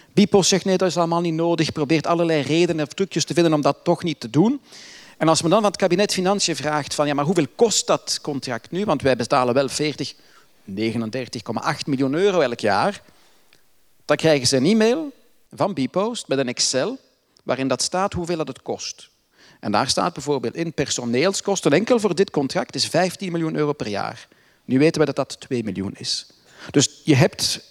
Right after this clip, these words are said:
regelrechte leugens in een Excel-bestand gemaild naar een kabinet, maar dan heb je het, eh, veel subtielere.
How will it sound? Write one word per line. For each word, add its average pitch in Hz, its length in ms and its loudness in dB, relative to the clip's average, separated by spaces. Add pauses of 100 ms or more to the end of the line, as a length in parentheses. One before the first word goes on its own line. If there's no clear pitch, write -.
regelrechte 165 1080 2 (420)
leugens 120 720 0 (580)
in 196 140 6
een 175 100 4
Excel-bestand 151 1080 0
gemaild 147 360 -2
naar 135 120 -4
een 120 60 -10
kabinet, 117 560 -4 (420)
maar 139 120 -4
dan 170 140 0
heb 220 120 -2
je 190 60 0
het, - 180 -4
eh, 135 200 0
veel 151 220 0
subtielere. 120 640 -8